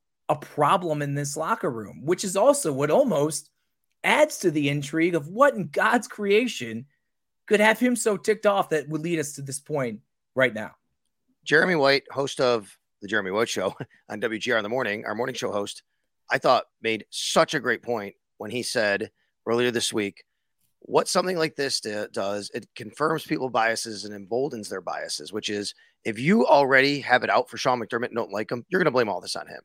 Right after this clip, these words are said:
Speaker 2: If you don't have, if you don't like Ken Dorsey or have it out for him, you're gonna blame all this on him. If you don't like Stefon Diggs and think he's a diva,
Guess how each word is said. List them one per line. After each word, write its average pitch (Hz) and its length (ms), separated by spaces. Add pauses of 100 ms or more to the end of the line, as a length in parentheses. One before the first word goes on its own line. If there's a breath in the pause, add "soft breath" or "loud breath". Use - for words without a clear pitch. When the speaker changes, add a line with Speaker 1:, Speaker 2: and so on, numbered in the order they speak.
(220 soft breath)
Speaker 2:
If 117 100
you 151 100
don't 160 140
have, 139 200
if 113 100
you 139 80
don't 151 180
like 131 220
Ken 120 180
Dorsey 120 340
or 107 40
have 110 120
it 104 60
out 113 140
for 127 100
him, 123 80 (180 loud breath)
you're 151 160
gonna 147 120
blame 123 240
all 110 180
this 113 180
on 95 120
him. 95 220 (180 soft breath)
If 110 120
you 147 80
don't 175 200
like 135 240
Stefon 117 400
Diggs 110 260
and 98 80
think 113 100
he's 110 100
a 104 40
diva, 107 320